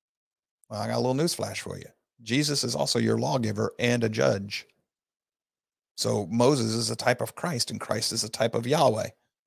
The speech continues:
So Noah is a type of Moses, is a type of Christ, which is a type of Yah. This is all typology.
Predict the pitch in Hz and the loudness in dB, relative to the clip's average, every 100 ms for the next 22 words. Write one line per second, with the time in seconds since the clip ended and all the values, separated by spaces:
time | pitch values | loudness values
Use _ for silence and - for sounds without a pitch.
0 | _ _ _ _ _ _ - 110 123 123 | _ _ _ _ _ _ -6 2 8 10
1 | 117 113 113 110 113 113 113 131 117 113 | 10 6 2 -2 -2 -2 2 4 4 2
2 | 110 107 110 113 110 - 139 131 120 - | 0 -2 -2 -2 -2 0 2 2 0 -4
3 | - - 123 - 113 123 151 123 - - | -8 -10 -6 -6 -4 -4 -4 -4 -8 -16
4 | - 110 117 127 135 - 131 - 143 139 | -4 -2 4 6 6 2 -2 0 0 0
5 | 110 107 | 0 -2